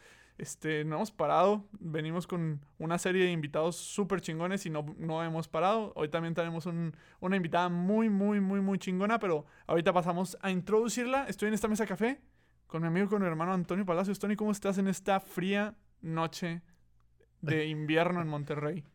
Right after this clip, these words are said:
Speaker 2: Eh, contento porque nuestra invitada fue, nosotros tuvimos el gusto de ser invitados de ella en uno de sus múltiples live, eh, donde hablamos de María. Entonces es una persona a la que yo le he aprendido mucho, es una persona que tiene su rosario grabado en,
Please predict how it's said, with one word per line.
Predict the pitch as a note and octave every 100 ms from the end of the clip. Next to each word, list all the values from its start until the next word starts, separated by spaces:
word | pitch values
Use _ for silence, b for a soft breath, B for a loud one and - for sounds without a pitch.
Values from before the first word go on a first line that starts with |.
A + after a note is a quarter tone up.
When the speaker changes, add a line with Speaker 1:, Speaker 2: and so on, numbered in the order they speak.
| _ -
Speaker 2:
Eh, | A#2+ A#2+ A#2
contento | B2+ A#2+ D3+ F3+ A#3+ G#3+
porque | C3+ B2 B2+
nuestra | B2 - B2+ B2+
invitada | A#2+ A2+ B2+ C#3+
fue, | C#3+ D3+ D3+ D3 D#3 -
nosotros | A#2+ B2+ B2+ C#3+
tuvimos | D3+ C#3+ C#3+
el | C3+ A#2
gusto | B2+ -
de | B2+
ser | - B2+
invitados | B2 A#2+ A#2+ A#2
de | A#2+
ella | A#2+ A#2+
en | A2
uno | A2+
de | A#2
sus | A2+ A2 - A#2
múltiples | A2+ A2 A#2+ A#2 A2+
live, | A2+ A#2+ - _ _ - - - - -
eh, | G#2+ G#2 G2+ G2 -
donde | - G#2 G2+
hablamos | G2 A2 A#2+
de |
María. | A#2 A#2+ C#3 D3+
Entonces | C#3 A#2 A2+ A2
es | A2+
una | B2+ A#2+
persona | A2+ B2
a | B2
la | A2+
que | G#2+
yo | A#2
le |
he | A#2+
aprendido | A2+ A#2 A#2
mucho, | C#3 C#3+
es | C#3+
una | C#3
persona | A2+ A#2+ A#2
que | G#2
tiene | A2+ A#2 A2+
su | A2
rosario | G2+ - A#2+ A#2+
grabado | A2+ G#2+ A2+ A#2
en, | A2+ G2+ F#2+